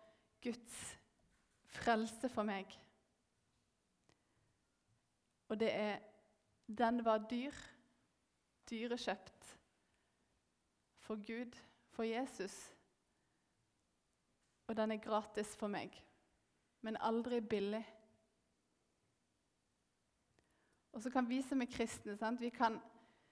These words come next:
vi som har levd en stund som kristne, vi kan på en måte glemme det her litt.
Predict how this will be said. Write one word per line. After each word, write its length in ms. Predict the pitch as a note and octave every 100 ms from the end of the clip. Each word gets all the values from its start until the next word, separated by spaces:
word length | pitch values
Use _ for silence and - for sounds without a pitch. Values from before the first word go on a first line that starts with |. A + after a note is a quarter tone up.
| _ - - - - _ _ - - B3
vi 120 | B3
som 140 | B3+ A#3
har 60 |
levd 280 | A#3+ C4+ C4
en 140 | A#3+
stund 300 | - A#3 A3 A3+
som 160 | A3+
kristne, 420 | A3+ A3 - A#3
vi 120 | A#3 C4
kan 160 | C#4
på 80 | C#4
en 60 | D4
måte 160 | E4+ C#4+
glemme 380 | D4 C#4 D4+
det 80 | E4
her 140 | C#4+ A3
litt. 340 | F3+ - -